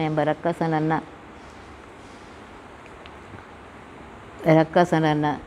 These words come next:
ಅಂದರೆ, ಆ, ಸ್-, ಆ, ಖರ ಎಂಬ ರಕ್ಕಸನಿಗೆ ಸೋದರ ರಾವಣನ ಮಲತಾಯಿ ಮಗ, ಇವ ಇಬ್ಬರಿಗೆ ವೈರಿಯಾಗಿರುವಂತಹ ಶ್ರೀರಾಮಚಂದ್ರ ದೇವರ,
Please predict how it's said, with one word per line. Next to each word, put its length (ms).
ಅಂದರೆ, 260
ಆ, 300
ಸ್-, 240
ಆ, 100
ಖರ 180
ಎಂಬ 180
ರಕ್ಕಸನಿಗೆ 720
ಸೋದರ 460
ರಾವಣನ 480
ಮಲತಾಯಿ 500
ಮಗ, 160
ಇವ 200
ಇಬ್ಬರಿಗೆ 440
ವೈರಿಯಾಗಿರುವಂತಹ 1000
ಶ್ರೀರಾಮಚಂದ್ರ 920
ದೇವರ, 340